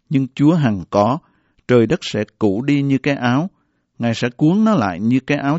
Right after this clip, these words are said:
choàng. Rồi trời đất sẽ biến đổi, nhưng Chúa vẫn y nguyên. Các năm của Chúa không hề cùng." Đức Chúa Trời có bao giờ phán cùng thiên sứ nào rằng, "Hãy ngồi bên hữu ta, cho đến chừng nào ta để kẻ thù nghịch làm bệ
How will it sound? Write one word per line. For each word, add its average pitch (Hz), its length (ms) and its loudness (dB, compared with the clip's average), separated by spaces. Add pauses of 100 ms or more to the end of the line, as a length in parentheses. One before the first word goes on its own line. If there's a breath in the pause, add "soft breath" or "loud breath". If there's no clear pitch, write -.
choàng. 101 300 2 (520 soft breath)
Rồi 104 300 2 (100)
trời 110 160 4
đất 131 240 0
sẽ 92 280 -6
biến 131 280 -2
đổi, 101 280 -2 (420)
nhưng 151 180 -4
Chúa 165 260 2
vẫn 113 300 -2
y 147 180 0
nguyên. 139 300 2 (600)
Các - 180 -8
năm 156 240 2
của 107 200 -2
Chúa 139 200 2
không 175 220 0
hề 120 140 0 (100)
cùng." 101 240 0 (720)
Đức 156 160 -2
Chúa 175 200 2
Trời 107 300 4
có - 160 -2
bao 156 160 0
giờ 110 280 2
phán 123 380 -2
cùng 104 240 0
thiên 143 220 0
sứ - 140 -2
nào 139 320 -2
rằng, 92 220 -4 (680)
"Hãy 110 180 -4
ngồi 123 280 4
bên 131 200 2
hữu 104 240 0 (100)
ta, 131 240 2 (480)
cho 143 100 0
đến 165 180 -2
chừng 110 340 2
nào 104 340 -2
ta 139 120 0
để 107 200 -4
kẻ 104 220 -6 (100)
thù 127 180 2
nghịch 107 280 0
làm 104 400 -4
bệ 101 220 -2